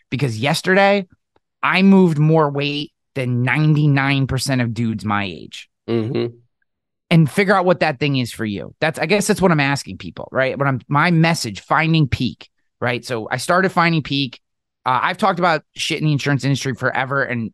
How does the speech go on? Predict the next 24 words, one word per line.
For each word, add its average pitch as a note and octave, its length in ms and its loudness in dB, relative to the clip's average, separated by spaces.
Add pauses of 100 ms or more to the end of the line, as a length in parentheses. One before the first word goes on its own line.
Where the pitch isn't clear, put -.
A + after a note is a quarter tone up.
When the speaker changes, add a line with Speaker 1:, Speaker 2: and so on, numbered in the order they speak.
Speaker 1:
and B2 120 -6
if A2 120 -10
we D#3 180 -2
want D#3+ 200 2
to C#3+ 40 -2
do C#3 160 -2
an B2 60 0
insurance C#3 340 -2
version C#3+ 300 0
of C3+ 60 -2
this, C#3 260 -2
I A#2+ 120 -2
could A#2+ 120 -10
go A#2+ 120 0
with A2+ 160 -4
you A2 100 -4
for D#2+ 140 -8
hours, C#2 320 -6
man. F#2 200 -6
You F#2+ 80 -4
know E2 160 -6
that. A#1 240 -12 (260)
Speaker 2:
Yeah. A#2 160 0 (240)
Speaker 1:
Um, A#2 500 -2